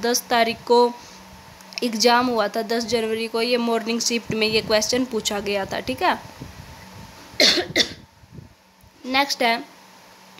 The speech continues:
एचडबलपीसी यानी कि हरियाणा power purchase center,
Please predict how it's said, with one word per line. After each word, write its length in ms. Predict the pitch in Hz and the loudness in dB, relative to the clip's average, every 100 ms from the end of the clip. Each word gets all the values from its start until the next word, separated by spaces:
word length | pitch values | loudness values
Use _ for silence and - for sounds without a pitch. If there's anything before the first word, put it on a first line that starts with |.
| - - - - - | -20 -20 -20 -8 2
एचडबलपीसी 960 | 254 285 233 247 233 233 - 247 - 220 | 4 4 0 0 0 -4 -6 -4 -4 -4
यानी 220 | 233 240 | -4 -4
कि 120 | 240 254 | -4 -4
हरियाणा 600 | 240 233 220 208 233 247 | -4 0 2 2 0 0
power 420 | 240 220 214 226 226 | 4 4 6 2 0
purchase 460 | 226 220 226 220 214 | -4 -2 2 2 0
center, 560 | - 220 208 202 196 | 0 2 0 -2 -6